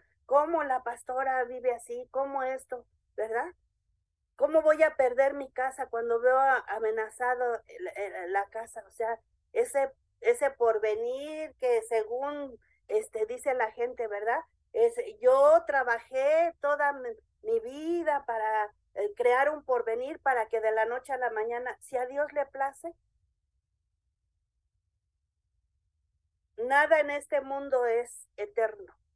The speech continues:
todo es temporal, ¿sí? La familia, o sea, trabajamos y trabajamos, a veces queremos tener a la familia así,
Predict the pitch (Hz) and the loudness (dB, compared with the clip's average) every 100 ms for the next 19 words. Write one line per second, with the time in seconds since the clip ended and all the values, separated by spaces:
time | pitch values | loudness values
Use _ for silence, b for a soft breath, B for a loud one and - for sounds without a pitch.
0 | _ _ _ _ 254 254 254 226 214 226 | _ _ _ _ 4 4 4 2 -2 -6
1 | - _ - 196 185 190 196 202 _ _ | -12 _ -12 -12 -10 -10 -10 -12 _ _
2 | _ _ _ _ _ _ - 226 285 _ | _ _ _ _ _ _ -16 -16 -16 _
3 | _ _ _ _ _ _ 220 240 - 269 | _ _ _ _ _ _ 0 0 0 -2
4 | 277 294 285 262 233 - 247 247 _ _ | -2 -8 -4 -4 -4 -4 -4 -4 _ _
5 | _ _ _ _ _ _ _ _ _ _ | _ _ _ _ _ _ _ _ _ _
6 | _ _ _ _ _ 262 254 254 262 320 | _ _ _ _ _ 2 4 4 4 2
7 | 349 339 302 254 254 277 302 294 294 311 | 2 -2 -2 0 0 0 -6 -4 -4 -6
8 | - 285 277 294 294 262 254 269 277 269 | -2 2 2 0 -6 -4 -2 0 2 2
9 | 233 240 233 254 269 254 254 269 277 | -2 -4 -6 -4 0 0 0 -14 -18